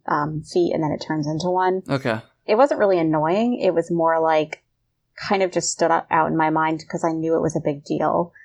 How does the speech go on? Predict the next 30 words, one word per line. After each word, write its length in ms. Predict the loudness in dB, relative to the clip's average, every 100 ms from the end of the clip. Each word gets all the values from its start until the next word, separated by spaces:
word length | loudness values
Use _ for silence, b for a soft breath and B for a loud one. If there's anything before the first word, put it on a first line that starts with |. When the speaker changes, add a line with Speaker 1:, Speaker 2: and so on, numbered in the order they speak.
| b -2
Speaker 1:
that 320 | 2 4 4
a 60 | 4
lot 160 | 4
of 80 | 2
people 220 | 0 0 0
miss 260 | -2 -2
it. 260 | -2 -2 -4
So 120 | -2
then 100 | 0
all 140 | 2 2
these 180 | 0
people 280 | -2 -2 0
were 100 | 0
messaging 500 | 0 -2 -2 -4 -2
me, 80 | -4 -4
asking 400 | -4 -4 -4 -2
me 140 | -2
about 400 | -2 0 -2 -4 -6
where 260 | -2 2
it 60 | 4
is 400 | 4 2 -2 -4
and 120 | -6 -2
how 160 | 0
did 120 | 2
I 140 | 0 0
find 280 | 0 2 0
it? 100 | 0
Was 180 | -2 0
it 120 | 0
a, 120 | 0